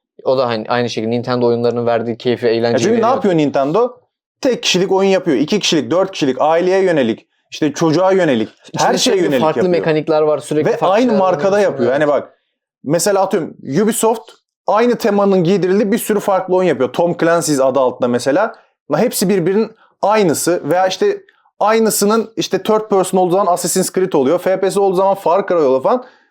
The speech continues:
Speaker 2: Ama mantık hiç değişmiyor. Nintendo'da tam tersi. Mario ama kaç tane var? Hepsi Mario günün sonunda ama biri Mario Kart araba yarışı, biri işte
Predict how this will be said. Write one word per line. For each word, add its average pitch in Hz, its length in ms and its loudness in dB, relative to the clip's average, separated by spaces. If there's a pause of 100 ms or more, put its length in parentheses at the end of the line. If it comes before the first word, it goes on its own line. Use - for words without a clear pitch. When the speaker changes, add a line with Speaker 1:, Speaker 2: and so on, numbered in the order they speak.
(140)
Speaker 2:
Ama 233 320 -2 (100)
mantık 202 380 0
hiç 247 220 -4
değişmiyor. 120 440 -4 (560)
Nintendo'da 240 540 0
tam 233 200 0
tersi. 123 300 0
Mario 226 640 0
ama 180 360 0
kaç 185 280 -2
tane 143 240 2
var? 110 160 0
Hepsi 208 280 -2
Mario 156 400 2 (520)
günün 135 180 0
sonunda 135 300 0
ama 220 240 0 (220)
biri 185 180 0
Mario 190 340 2
Kart 180 240 -2
araba 160 280 0
yarışı, 120 380 -2
biri 190 220 0
işte - 380 -2